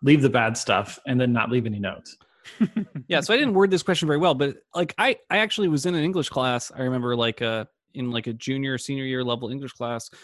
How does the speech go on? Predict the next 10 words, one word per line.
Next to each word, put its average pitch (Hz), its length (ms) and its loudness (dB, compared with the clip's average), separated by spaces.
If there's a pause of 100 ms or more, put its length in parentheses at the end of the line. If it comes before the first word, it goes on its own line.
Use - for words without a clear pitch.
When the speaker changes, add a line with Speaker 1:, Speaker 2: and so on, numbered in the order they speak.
(160)
Speaker 2:
where 139 260 2
a - 80 -4
woman 147 220 0
in 143 60 0
my 127 100 2
class 143 320 0
just - 300 -4 (180)
disappeared 127 680 -4 (880)
and, 139 200 2
like, 131 320 -2